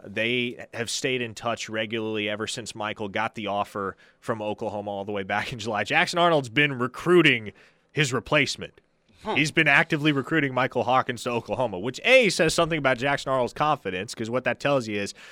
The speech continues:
Speaker 1: he's not worried about somebody coming in and taking his job. Uh, but also, I mean, that's a program guy right there. That's a guy that's willing to go out of his way to make sure that you're set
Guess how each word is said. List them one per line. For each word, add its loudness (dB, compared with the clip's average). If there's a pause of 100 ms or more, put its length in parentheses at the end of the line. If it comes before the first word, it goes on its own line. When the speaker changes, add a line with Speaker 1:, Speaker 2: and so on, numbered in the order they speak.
(160)
Speaker 1:
he's 6
not 6
worried 10
about 4
somebody 0
coming 0
in 0
and -4
taking 0
his -6
job. 4 (540)
Uh, -6
but 2
also, 6
I 2
mean, -10
that's 0
a -2
program 4
guy 2 (220)
right 0
there. -4
That's -4
a -4
guy 2
that's -2
willing 2
to -2
go 4
out 4
of 2
his 0
way 4 (260)
to -4
make 0
sure 0
that -2
you're 0
set 0